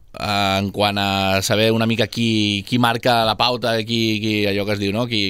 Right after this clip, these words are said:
qui, qui la té més llarga i qui, qui té més força per, eh, jugar una mica a tibar. I també tinc una sospita, que és que darrere hi hagi un tema de, dels drets d'imatge, que la Federació Espanyola està protegint al màxim per fer veure que o et, eh, et subscrius a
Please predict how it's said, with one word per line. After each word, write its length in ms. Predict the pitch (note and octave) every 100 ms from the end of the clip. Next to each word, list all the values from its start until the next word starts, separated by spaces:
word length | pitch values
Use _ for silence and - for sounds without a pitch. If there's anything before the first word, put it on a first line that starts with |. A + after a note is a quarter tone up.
| F#2
qui, 300 | G2 G2 F#2+
qui 80 | G2+
la 400 | G#2 G#2 G2+ G2 F#2+
té 80 | A2
més 160 | A2
llarga 320 | G#2+ G#2 A#2 A2+
i 120 | G#2 G#2
qui, 160 | G#2
qui 160 | G#2+ G#2 G2+
té 80 | A2+
més 140 | G#2+
força 400 | A2 A2 B2 E3+ - - - - -
per, 160 | A#2 A2
eh, 220 | A2 A2 A2
jugar 180 | A2
una 140 | A#2+ B2
mica 180 | G#2+ C3+
a 60 |
tibar. 240 | A2+ G2+ F2 - - - - - - - -
I 80 | A#2
també 220 | G#2 G#2
tinc 220 | G#2 A2
una 140 | A2 G#2
sospita, 380 | G2+ - F2+ F2+
que 80 | E2+
és 80 | -
que 80 |
darrere 300 | F#2 F2 F2+ F#2+
hi 60 |
hagi 160 | F#2+ G2
un 80 | F#2
tema 300 | F#2 F#2+ F#2+
de, 80 | F#2+ F2 E2+
dels 240 | E2+ E2+ E2
drets 240 | F2+ F2
d'imatge, 460 | F#2 F2 F2+ A2 G#2
que 80 | F2+
la 80 |
Federació 320 | F2+ E2 E2+ F#2
Espanyola 380 | - F2+ F#2
està 160 | - F2
protegint 480 | - G2 F#2 F2+ G2
al 140 | F2 F2+
màxim 460 | G2 - C3+ E3 - - - - -
per 140 | G2 G2+
fer 160 | G#2+ G#2
veure 260 | G#2+ A2 A#2+
que 160 | A2+ G2+ F#2+ F2+
o 160 | G#2+
et, 140 | G#2 G#2+
eh, 380 | G2+ G2 F#2 F2+
et 80 | -
subscrius 720 | - G#2+ - G#2+ A#2 A#2+ A2+ -
a 220 | G#2